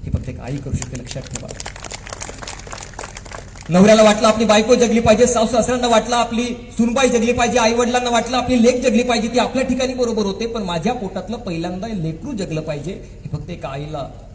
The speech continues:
असं वाटतंय, लक्षात ठेवा. आपल्यावरती आईने एकूण पाच उपकार केलेत.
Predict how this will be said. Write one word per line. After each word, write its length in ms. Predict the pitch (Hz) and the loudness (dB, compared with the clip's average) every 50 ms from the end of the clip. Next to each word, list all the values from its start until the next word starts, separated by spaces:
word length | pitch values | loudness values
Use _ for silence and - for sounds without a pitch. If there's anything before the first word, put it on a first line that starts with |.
| - - - - | -20 -20 -16 -14
असं 160 | 151 135 - | -14 -12 -12
वाटतंय, 320 | 147 113 - - - - - - | -12 -12 -14 -14 -16 -16 -16 -16
लक्षात 200 | - - 143 143 | -14 -14 -14 -12
ठेवा. 280 | - - - - - - - - - - - - - - - - - - - - - - - - - - - - - - - - - - - - - - - - - - - - - - - - | -10 -10 -10 -10 -12 -14 -16 -16 -16 -18 -18 -18 -18 -18 -18 -18 -18 -18 -18 -18 -18 -18 -18 -18 -18 -18 -18 -18 -18 -18 -18 -18 -18 -18 -18 -18 -18 -18 -18 -18 -18 -18 -18 -18 -18 -18 -14 -6
आपल्यावरती 440 | 127 135 - 190 190 190 190 - 214 | -6 -2 2 2 2 2 2 0 0
आईने 260 | 190 185 190 196 202 | 2 2 2 4 2
एकूण 180 | 196 190 202 202 | 2 2 2 0
पाच 300 | - - 190 202 214 214 | 0 0 -4 -4 -2 -4
उपकार 240 | 202 - - 185 160 | -6 -4 -4 -4 -4
केलेत. 320 | - 160 143 127 123 117 | -2 -4 -4 -4 -6 -8